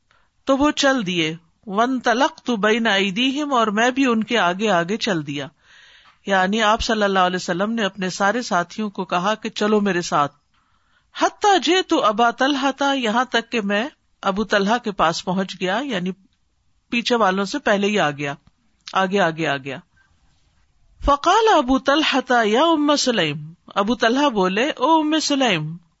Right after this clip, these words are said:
قد جاء رسول اللہ صلی اللہ علیہ وسلم بالناس"،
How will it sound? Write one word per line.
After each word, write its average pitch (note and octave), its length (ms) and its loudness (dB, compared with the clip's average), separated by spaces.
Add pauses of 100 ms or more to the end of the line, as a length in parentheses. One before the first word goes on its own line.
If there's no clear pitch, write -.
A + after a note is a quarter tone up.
قد G#3 220 0
جاء B3 340 2 (100)
رسول A3+ 320 0
اللہ F#3+ 480 0
صلی E3+ 280 -2
اللہ E3 180 2
علیہ G3 500 0
وسلم F3 560 -2
بالناس"، A3+ 720 -2